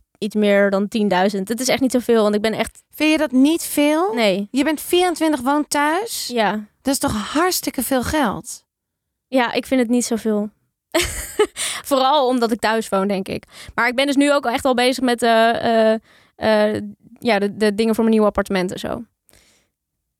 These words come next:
Speaker 2: Ja, en als je, eh, ja. Ja, ik
Speaker 1: Maar er
Speaker 2: vind
Speaker 1: staat ook
Speaker 2: echt
Speaker 1: nog heel veel open van mijn, van mijn afgelopen maanden.
Speaker 2: Wat nog be-,
Speaker 1: Facturen.
Speaker 2: wat, ja.
Speaker 1: Ja,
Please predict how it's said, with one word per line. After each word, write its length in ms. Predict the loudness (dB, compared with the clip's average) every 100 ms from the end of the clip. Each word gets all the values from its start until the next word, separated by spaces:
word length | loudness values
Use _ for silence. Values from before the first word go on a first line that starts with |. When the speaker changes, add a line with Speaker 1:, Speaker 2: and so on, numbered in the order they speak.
| _ _ _ _ _ -4
Speaker 2:
Ja, 220 | -4 -2
en 100 | -2
als 160 | -2 -2
je, 120 | -4
eh, 240 | -6 -10 -16
ja. 400 | -4 -2 0 -4
Ja, 20 |
ik 300 | -10 -20 _
Speaker 1:
Maar 120 | -12 -6
er 120 | -4
Speaker 2:
vind 120 | -2
Speaker 1:
staat 200 | 0 0
ook 60 | 0
Speaker 2:
echt 80 |
Speaker 1:
nog 100 | 0
heel 180 | 2 2
veel 160 | 2 2
open 580 | 2 2 0 -2 -4 -10 -6
van 140 | -2
mijn, 220 | 0 0
van 160 | -2 -2
mijn 340 | -2 -4 -8 -8
afgelopen 460 | -10 -6 -6 -4 -6
maanden. 420 | -6 -8 -10 -14 _ _ _
Speaker 2:
Wat 180 | -6 -2
nog 140 | -4
be-, 60 | -2
Speaker 1:
Facturen. 220 | -2 -2
Speaker 2:
wat, 160 | -4
ja. 440 | -2 -2 -2 -8 -18
Speaker 1:
Ja, 100 | -20